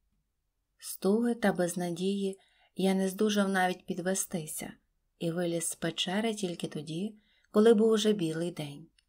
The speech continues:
Годину-дві я блукав серед скель. Небо сяяло блакиттю, а сонце було таке гаряче,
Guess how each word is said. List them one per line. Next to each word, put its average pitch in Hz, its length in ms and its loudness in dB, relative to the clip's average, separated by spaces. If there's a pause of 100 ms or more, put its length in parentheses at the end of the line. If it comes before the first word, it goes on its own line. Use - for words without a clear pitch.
(720)
Годину-дві 196 800 6
я 226 160 4
блукав 180 460 -4
серед 175 340 -6
скель. - 380 -12 (760)
Небо 180 460 2
сяяло 190 480 0
блакиттю, 202 680 -4 (380)
а 160 140 0
сонце 180 400 -2
було 180 220 -6
таке 185 240 -6
гаряче, 170 720 -4